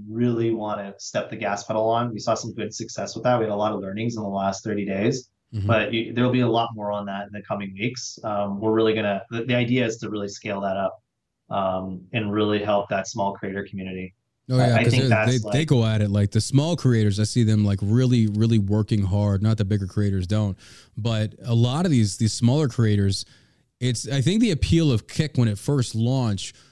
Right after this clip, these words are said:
Speaker 2: was, number one, the content revenue share, which is awesome to see that. And Rumble has mirrored that as well, which I also appreciate.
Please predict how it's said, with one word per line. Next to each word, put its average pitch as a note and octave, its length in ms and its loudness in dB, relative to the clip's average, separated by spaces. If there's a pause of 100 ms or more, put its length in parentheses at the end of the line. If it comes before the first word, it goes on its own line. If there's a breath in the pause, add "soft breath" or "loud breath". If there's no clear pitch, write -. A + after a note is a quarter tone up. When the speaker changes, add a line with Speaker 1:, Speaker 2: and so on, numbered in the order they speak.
(160 soft breath)
Speaker 2:
was, A#2 140 2
number C#3+ 160 4
one, C3+ 200 4
the G#2+ 80 0
content B2+ 580 0
revenue A2+ 340 4
share, F#2+ 420 -2
which G#2+ 240 -2
is G#2 80 -2
awesome G#2 300 0
to F#2 80 -2
see - 160 -2
that. G2+ 220 0
And G#2 80 0
Rumble G#2+ 240 2
has G2 160 0
mirrored G#2 300 4
that G2+ 160 2
as F2+ 120 -2
well, G#2 180 2
which F#2+ 160 -2
I F#2 100 0
also F#2+ 260 -2
appreciate. F#2+ 560 0